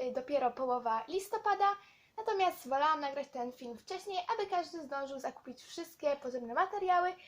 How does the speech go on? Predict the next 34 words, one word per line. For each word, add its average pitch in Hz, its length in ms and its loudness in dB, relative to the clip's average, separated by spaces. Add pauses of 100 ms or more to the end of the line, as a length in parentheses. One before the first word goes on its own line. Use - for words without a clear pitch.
(340)
i 480 180 -4
zdążył 330 400 2
jeszcze, 285 380 0 (260)
y, 254 160 0
do 294 160 6
pierwszego 285 600 0
grudnia 320 540 -2 (160)
ten 247 160 -4
kalendarz 320 400 0
przygotować. 339 580 -2 (680)
I 392 200 4
jest 392 200 0
to 339 140 0
kalendarz 254 440 -2 (160)
dla 381 160 2
psa 370 240 -4
mojego 262 300 -4
pomysłu, 392 480 0 (160)
natomiast 359 680 0 (880)
możecie 392 360 4
zrobić 269 300 0
również 262 380 -6
taki 269 240 -6
sam 302 280 2
kalendarz 247 540 0
dla 403 220 6
kota 359 440 2 (120)
lub 247 240 -4
dla 392 180 6
siebie, 254 440 0 (240)
więc 262 240 -6
zapraszam 339 440 2
do 285 120 2
oglądania. 277 480 -6